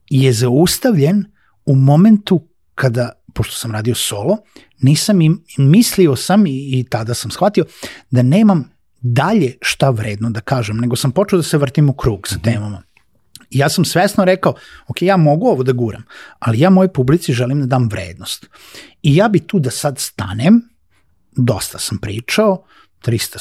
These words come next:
Speaker 1: kusur epizod, pedeset, skoro četiristo. To je to.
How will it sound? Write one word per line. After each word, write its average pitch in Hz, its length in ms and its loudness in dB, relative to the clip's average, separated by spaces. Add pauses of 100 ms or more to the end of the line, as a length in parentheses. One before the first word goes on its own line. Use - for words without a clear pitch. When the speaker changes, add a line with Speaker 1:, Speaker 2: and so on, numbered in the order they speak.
(140)
Speaker 1:
kusur 113 340 -6
epizod, 113 560 -8 (240)
pedeset, 110 460 -6
skoro - 340 -10
četiristo. 208 540 0 (2250)
To 160 120 2
je 139 60 -2
to. - 280 -2